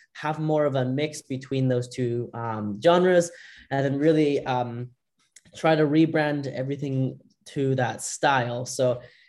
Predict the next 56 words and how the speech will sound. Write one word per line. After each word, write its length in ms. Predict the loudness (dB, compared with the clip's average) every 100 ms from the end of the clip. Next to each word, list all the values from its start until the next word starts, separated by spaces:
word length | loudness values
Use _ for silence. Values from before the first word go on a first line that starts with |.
| _ -2
yeah, 260 | -2 2 0
that's 160 | 0
kind 180 | -2 -2
of 80 | 0
what 140 | 0
I'm 120 | 0
gonna 220 | -2 -6 -8
try 220 | -6 -4
and 200 | -4 -2
do. 480 | 0 2 4 2 -2 -8
Uh, 220 | -8 -6
still 240 | -2 0 0
probably 320 | 0 0 0
keep 240 | -2 -4
the 80 | -2
logo 340 | 0 0 -2
the 80 | -4
same 240 | -4 -6 -6
for 140 | -6
now, 260 | -6 -4 -2
but 220 | -2 -2
then 160 | -2
just 260 | -4 -8 _ -12
change 320 | -4 -4 -4
the 80 | -8
style 460 | -2 0 2 2
and 140 | -2 -2
the, 160 | -6 -8 -20 _ _
and 240 | -12 -8
the, 580 | -4 -2 -2 -4 -6 -10 -12
the 80 |
whole, 400 | 0 4 4 0 -4
the, 140 | -6
the, 120 | -2 0
even 220 | 0 0
the 80 | -2
pictures 580 | -2 -4 -2 0 0 0
and 80 |
everything 340 | -4 -4 -4 -2
are 60 |
gonna 140 | -2 -2
be 120 | -2
different. 400 | -4 -4 -8 -10 -16
Um, 340 | -10 -8 -8 -10
so 360 | -4 -2 -2 -6 -20 -20 _
I'm 260 | -4 0 0
looking 220 | 0 -2
forward 260 | 2 4 4
to 60 | 2
doing 240 | 0 0
that. 420 | 0 2 0 -2 -10 -8
And 220 | -8 -2
then, 460 | -2 -2 -4 -8 -12 _ _ _
yeah, 240 | 0 2 2
I 80 |
think, 300 | 2 0 -2